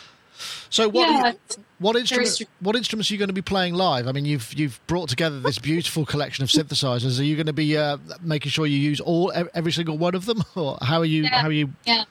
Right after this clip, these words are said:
Speaker 2: Um, what I, what I told Dave is, um, so I had the Oscar synth. I kept that because it's the only one that's programmable too, and it has a really, it does sound really beautiful. It has a really, really lovely, uh, bass, believe it or not.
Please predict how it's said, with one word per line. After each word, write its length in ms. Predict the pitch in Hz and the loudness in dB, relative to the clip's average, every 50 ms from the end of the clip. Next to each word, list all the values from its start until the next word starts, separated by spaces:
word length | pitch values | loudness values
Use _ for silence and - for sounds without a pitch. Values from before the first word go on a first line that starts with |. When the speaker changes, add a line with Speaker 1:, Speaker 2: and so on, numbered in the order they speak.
| _ - - - _ _ _ _ _ _ _ _ - | _ -20 -20 -20 _ _ _ _ _ _ _ _ 4
Speaker 2:
Um, 320 | 247 254 254 247 240 220 | 4 4 6 4 0 -4
what 220 | - 247 262 269 | -4 0 2 4
I, 120 | 277 277 262 | 4 4 2
what 160 | - 254 262 | 2 2 2
I 60 | 262 - | 2 2
told 280 | - - 285 277 220 | 2 2 0 0 2
Dave 420 | 214 226 220 214 208 202 202 202 - - | 2 2 4 4 2 0 -2 -4 -8 -10
is, 260 | - 208 202 196 190 | -6 -4 -4 -2 2
um, 480 | 196 190 190 190 185 185 185 185 175 - - - - - - - _ _ _ - | 2 4 4 2 0 -4 -6 -8 -8 -8 -8 -8 -8 -8 -14 -20 _ _ _ -4
so 380 | - 233 226 220 208 208 - - | 0 2 2 4 2 0 -2 -2
I 80 | 220 226 | 0 2
had 160 | 269 277 - | 2 2 2
the 80 | 277 233 | 2 2
Oscar 280 | 220 220 220 - 220 190 | 2 0 -2 -6 -8 -8
synth. 320 | 175 - 196 190 180 - | -6 -4 -4 -4 -4 -6
I 40 | 202 | -8
kept 240 | 180 - 233 233 - | -4 -4 -6 -4 0
that 300 | 214 196 185 185 190 - | 0 2 2 2 0 -2
because 300 | - 208 - 208 185 175 | -6 -8 -6 -6 -6 -6
it's 120 | 170 - - | -8 -6 -2
the 60 | 240 | 0
only 160 | 240 240 240 | 0 2 2
one 120 | 233 214 | 2 2
that's 140 | 208 208 - | 2 0 -4
programmable 720 | - - 196 185 185 190 196 196 190 180 170 175 170 170 170 | -4 -6 -4 0 2 2 2 2 2 0 0 2 0 0 0
too, 380 | - 190 180 170 165 165 165 - | -2 -2 0 0 0 0 -2 -4
and 100 | - 185 | 0 2
it 40 | 185 | 2
has 200 | 190 190 196 190 | 4 4 2 2
a 60 | 202 | 2
really, 200 | 202 202 196 196 | 2 4 2 2
it 280 | 196 208 226 247 233 233 | 2 2 2 2 2 2
does 200 | - 277 269 - | 0 0 0 2
sound 260 | - 240 220 208 202 | 2 2 2 2 2
really 200 | 196 190 185 190 | 2 0 0 0
beautiful. 380 | 175 175 185 180 170 - 180 175 | -2 -2 -2 -2 -4 -2 -2 -2
It 40 | 180 | -2
has 120 | 175 180 | -2 -4
a 40 | 185 | -4
really, 280 | 185 180 180 180 180 - - | -4 -2 -2 -2 -4 -6 -8
really 200 | 185 185 185 185 | -10 -6 -4 -2
lovely, 420 | 180 180 175 175 180 175 175 175 170 | 2 2 2 2 2 2 2 4 4
uh, 200 | 165 165 170 170 170 - _ - - | 2 2 0 -2 -4 -10 _ -8 0
bass, 500 | 175 226 240 247 190 170 - - - - - | 2 2 4 4 2 0 -2 -4 -4 -8 -6
believe 220 | - 180 175 170 | -2 0 0 2
it 40 | 170 | 2
or 60 | 170 | 2
not. 280 | 180 185 220 233 - | 2 2 2 2 0